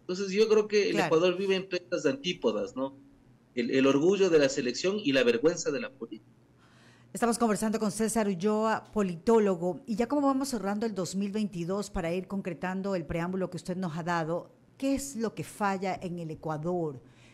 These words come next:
Speaker 2: ¿Por qué no funciona ese sistema político? ¿Por inoperancia, desconocimiento, quizás ese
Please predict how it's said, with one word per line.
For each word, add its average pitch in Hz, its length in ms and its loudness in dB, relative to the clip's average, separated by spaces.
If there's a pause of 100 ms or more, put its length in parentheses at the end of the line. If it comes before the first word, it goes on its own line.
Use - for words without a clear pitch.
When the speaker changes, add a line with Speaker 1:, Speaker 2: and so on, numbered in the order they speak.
(200)
Speaker 2:
¿Por 202 200 -4
qué 254 100 0
no 254 120 0
funciona 220 640 -2
ese 175 160 -6
sistema 180 600 -4
político? 160 760 -8 (320)
¿Por 180 280 2 (180)
inoperancia, 165 1120 -2 (140)
desconocimiento, 160 1300 -4 (880)
quizás - 800 -4 (100)
ese 175 560 -2